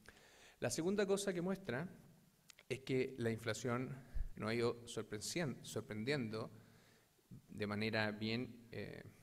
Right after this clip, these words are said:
intensa durante el último tiempo. Si se fijan ustedes, nuestras proyecciones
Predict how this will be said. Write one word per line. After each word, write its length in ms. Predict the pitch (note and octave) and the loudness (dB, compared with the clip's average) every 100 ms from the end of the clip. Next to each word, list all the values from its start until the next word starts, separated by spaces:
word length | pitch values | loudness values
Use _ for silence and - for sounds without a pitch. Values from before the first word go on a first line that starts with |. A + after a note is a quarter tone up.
| - | -12
intensa 760 | A2+ G#2+ D3 D3 B2 - A2+ D3+ - - - - - - - - | -6 -2 2 2 2 0 -2 -2 -8 -6 0 0 0 -4 -8 -4
durante 380 | G#2 G#2 G#2 | -2 0 2
el 40 | A2+ | 0
último 280 | A2+ A#2+ D3 | 2 2 4
tiempo. 480 | F#3 B2+ - D3+ - - - - | 4 4 0 -4 -6 -20 -20 -16
Si 140 | - | -10
se 40 | A2 | -8
fijan 280 | A#2 A#2 | -6 -6
ustedes, 560 | A2 A2 A2 A2 B2 - | -6 -6 -8 -8 -12 -18
nuestras 260 | A2 - A#2 | -20 -20 -20
proyecciones 520 | G#2+ G#2+ _ - A2 | -20 -20 _ -20 -20